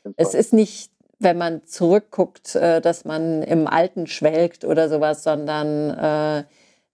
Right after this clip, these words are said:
Speaker 2: dass es eben ganz tolle Sachen damals gab, die wir irgendwie einfach wieder hochholen müssen.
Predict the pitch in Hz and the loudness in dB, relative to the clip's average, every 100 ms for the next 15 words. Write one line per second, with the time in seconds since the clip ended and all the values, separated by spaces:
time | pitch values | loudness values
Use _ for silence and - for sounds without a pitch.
0 | _ 170 165 175 - - - 190 180 170 | _ 0 0 -4 -6 -8 0 0 0 -2
1 | 165 165 175 180 - 180 170 190 196 180 | -4 -2 -2 -4 -2 0 2 0 -2 -4
2 | 170 160 156 - 160 - 175 160 170 165 | -2 -2 -4 -4 -4 -2 -2 2 2 4
3 | 165 165 156 170 160 170 170 - 170 170 | 2 0 -2 -2 0 -2 -2 -4 -4 -4
4 | 180 170 180 220 - 147 147 160 - 170 | -2 -2 2 0 0 -6 -8 -14 -16 -18